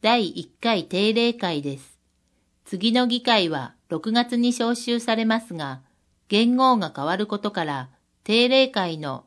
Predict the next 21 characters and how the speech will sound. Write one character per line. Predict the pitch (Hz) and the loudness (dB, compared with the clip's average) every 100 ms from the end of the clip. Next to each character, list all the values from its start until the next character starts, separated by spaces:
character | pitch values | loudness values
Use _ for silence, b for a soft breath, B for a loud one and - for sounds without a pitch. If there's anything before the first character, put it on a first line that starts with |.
| _ | _
証 | - 247 254 | 0 2 2
拠 | 208 | 0
に | 170 | -2
つ | 156 208 | -6 -4
い | 196 | -4
て、 | - 135 117 _ _ _ _ _ | -4 -10 -10 _ _ _ _ _
全 | 208 220 | 0 0
国 | 208 185 165 | 0 -2 -2
で | 151 | -4
議 | 160 214 | -2 2
論 | 247 208 | 2 2
が | 151 | -2
巻 | 135 139 | -6 -4
き | 202 | -2
起 | 220 | 0
こ | 254 | -2
っ | 254 - | -2 -4
て | |
い | 160 147 | -6 -6
ま | 139 | -10
す。 | - - | -12 -20